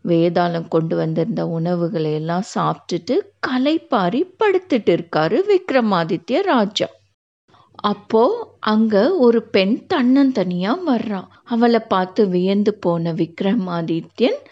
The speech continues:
வேதாளத்துக்கிட்ட இவ யாருன்னு விசாரிக்கும் போது, அவ தேவலோகத்திலிருந்து இறங்கி வந்திருக்கும்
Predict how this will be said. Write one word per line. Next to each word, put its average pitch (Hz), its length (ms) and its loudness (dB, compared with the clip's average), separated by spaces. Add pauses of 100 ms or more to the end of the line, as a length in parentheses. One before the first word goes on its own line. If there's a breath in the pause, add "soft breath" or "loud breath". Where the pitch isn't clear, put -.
(360 soft breath)
வேதாளத்துக்கிட்ட 254 1000 2
இவ 262 320 0
யாருன்னு 180 720 2
விசாரிக்கும் 175 800 -2
போது, 185 400 -2 (100)
அவ 190 260 2
தேவலோகத்திலிருந்து 180 1500 2
இறங்கி 254 480 4
வந்திருக்கும் 175 800 -2